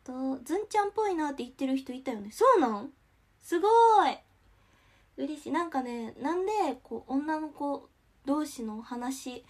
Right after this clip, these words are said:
なのか、なのって、<laughs> なのかな？<laughs> で、あの、すごいメッセージいただいたんですけど、普通に、あの、メンバー同士で演じるものやと思ってて、その出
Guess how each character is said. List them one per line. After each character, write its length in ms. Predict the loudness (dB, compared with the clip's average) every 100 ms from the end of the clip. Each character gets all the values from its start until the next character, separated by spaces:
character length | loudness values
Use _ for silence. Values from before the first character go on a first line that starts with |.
| -20 -20 -20 -20 _ -18 -10
な 120 | -8
の 240 | -8 -10
か、 280 | -10 -10 -10 _ -10
な 180 | -8
の 360 | -8 -10 -10 -10 -10 -14
っ 40 | -14 _
て、 280 | -14 -14 -16 _
<laughs> 420 | -14 -14 -20 _
な 200 | -6 -4
の 160 | -4 -8
か 260 | -10 -6 0
な？ 340 | 2 2 2 -4 -4 -4 -6 _ _
<laughs> 600 | -16 -12 -10 -8 -10 -6
で、 240 | -2 0 0
あ 200 | -4 -6
の、 180 | -8 -6
す 160 | -4
ご 100 | -2
い 60 | -2
メ 140 | -2
ッ 20 |
セ 220 | -4 -6 -6
ー 40 |
ジ 120 | -8
い 60 | -8
た 180 | -8 -4
だ 140 | -4
い 100 | -4
た 140 | -10
ん 100 | -10
で 100 | -12
す 120 | -14 -14
け 180 | -12
ど、 360 | -8 -6 -6 -8 -14 -20 -20 _
普 100 | -6
通 320 | 2 2 2
に、 340 | -2 -4 -6
あ 180 | -6 -6
の、 420 | -6 -6 -8 -10 -16 _ _ _ -2
メ 140 | 2
ン 20 |
バ 0 |
ー 40 | 2 8 8 8
同 200 | 6 2
士 180 | 0 -8
で 340 | -6 -4 -6 0
演 220 | 2 2
じ 140 | 0
る 100 | -2
も 140 | 0 0
の 120 | 0
や 100 | -4
と 120 | -6
思 160 | -10 -12
っ 20 |
て 160 | -14 -12
て、 120 | -10
そ 120 | -6
の 120 | -6
出 300 | -8 -12 -4